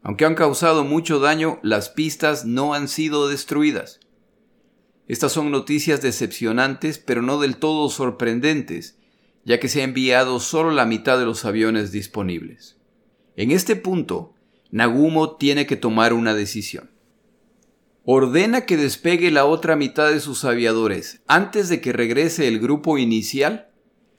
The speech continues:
¿O espera a que este grupo aterrice, los rearma y entonces se despacha un número mayor a atacar a Midway?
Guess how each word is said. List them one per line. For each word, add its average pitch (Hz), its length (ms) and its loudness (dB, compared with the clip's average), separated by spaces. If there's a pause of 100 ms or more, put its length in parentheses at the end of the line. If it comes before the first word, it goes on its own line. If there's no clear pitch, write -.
(300)
¿O 139 140 6
espera 170 460 2
a 165 100 2
que 170 80 0
este 156 220 0
grupo 143 340 0
aterrice, 147 920 -2 (200)
los 110 280 0
rearma 147 680 2
y 113 200 -2
entonces 120 680 0
se 113 120 -4
despacha 123 580 0
un 117 180 -2
número 123 400 2
mayor 107 340 -2
a 113 40 0
atacar 110 380 -4
a 104 60 -2
Midway? 107 440 -6